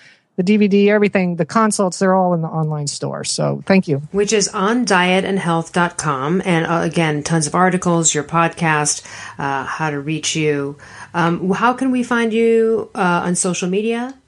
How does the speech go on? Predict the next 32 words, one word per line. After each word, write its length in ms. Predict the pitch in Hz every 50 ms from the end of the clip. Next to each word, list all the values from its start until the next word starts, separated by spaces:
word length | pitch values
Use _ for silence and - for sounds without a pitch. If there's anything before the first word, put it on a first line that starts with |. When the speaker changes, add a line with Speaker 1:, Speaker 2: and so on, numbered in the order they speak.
| _ _ _
Speaker 1:
Yes, 460 | 190 208 208 196 220 240 - - - - -
uh, 460 | 214 202 202 202 196 190 196 190 190 190 - -
Twitter, 880 | - - 247 240 240 233 240 233 233 233 233 233 233 233 233 233 226 -
Pinterest, 720 | - 247 233 226 220 220 214 214 214 196 - - - -
on 180 | 185 196 202 202
Diet 300 | 196 185 190 190 175 -
and 100 | 175 170
Health. 520 | 160 190 196 202 220 254 - - - - - _ _ _ _ _ _ _ _ _ _ _ _
But 280 | 196 185 190 185 185 196
my 140 | 185 180 170
Facebook 480 | 156 - 226 233 247 - - 254 240
page 480 | - 226 233 226 233 233 214 - - -
is 200 | - 170 160 151
Beverly 500 | - _ - 160 180 185 233 240 247 262
Meyer 460 | 247 214 196 180 180 185 185 190 190 -
on 240 | 170 156 151 151 151
Diet 380 | 170 170 175 190 196 202 202 -
and 240 | 180 180 180 180 185
Health. 380 | - - 175 135 - - - - - _ _ -
So 180 | - - 170
it's 140 | 170 160 -
a 60 | 175
really 300 | 165 165 185 196 208 226
long 300 | 233 214 202 196 196 196
name, 260 | 196 180 175 165 190 190 - - 254
<laughs> 120 | 233 180 -
but 300 | 165 165 - 202 196 _
there 180 | 185 190 208
you 100 | 214 214
go. 320 | 196 180 151 139 139 139 - _ -
<laughs> 120 | 208 -
Once, 280 | - 202 202 202 196 -